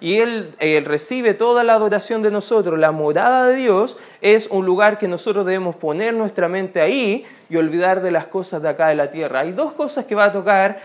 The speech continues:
el texto acá que estamos leyendo. En primer lugar, vemos que este lugar donde ellos estaban adorando era un lugar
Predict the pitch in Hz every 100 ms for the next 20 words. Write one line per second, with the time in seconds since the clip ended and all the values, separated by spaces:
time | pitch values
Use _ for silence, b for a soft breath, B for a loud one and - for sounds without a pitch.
0 | B - 160 160 202 - 175 175 170 165
1 | 165 160 160 156 151 147 139 135 180 214
2 | 262 254 233 214 202 226 220 220 - 202
3 | 196 - 262 254 269 254 277 233 196 240
4 | B B 160 175 160 - 208 269 262 -
5 | 190 - 233 247 254 262 269 240 185 202
6 | 254 190 196 196 180 165 190 196